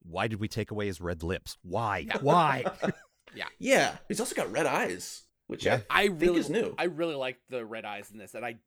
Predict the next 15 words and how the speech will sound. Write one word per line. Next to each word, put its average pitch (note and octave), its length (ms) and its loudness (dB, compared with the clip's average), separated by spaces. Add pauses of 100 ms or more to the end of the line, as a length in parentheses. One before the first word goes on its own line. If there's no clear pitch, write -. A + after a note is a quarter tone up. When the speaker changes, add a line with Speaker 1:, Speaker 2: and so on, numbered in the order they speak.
(220)
Speaker 2:
feel - 320 -10
like C#3 160 -2
I B2+ 60 0
shouldn't, B2 520 -8
but, A2+ 160 -6
like, F3+ 120 0
Speaker 3:
Yeah. C#3 220 0
Speaker 2:
they're - 80 -6
s-, - 300 -12
they're C#3 200 -6
really E3 340 2
cool. A3 480 4
Speaker 3:
They G#2 80 4
Speaker 1:
Mm-hmm. - 400 2
Speaker 3:
are. - 480 -14